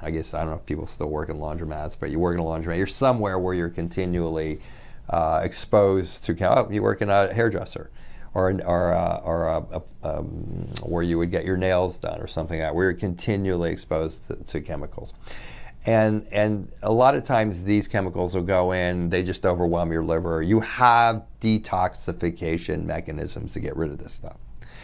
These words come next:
You ha-, in your liver, you have several pathways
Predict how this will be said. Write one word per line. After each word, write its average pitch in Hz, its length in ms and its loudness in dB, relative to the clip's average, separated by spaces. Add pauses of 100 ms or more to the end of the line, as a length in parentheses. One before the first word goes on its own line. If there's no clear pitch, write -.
(260)
You 95 180 6
ha-, 98 380 4
in 101 160 0
your 98 120 4
liver, 101 560 4 (300)
you 101 160 2
have 95 240 2
several 110 420 4
pathways 85 720 -2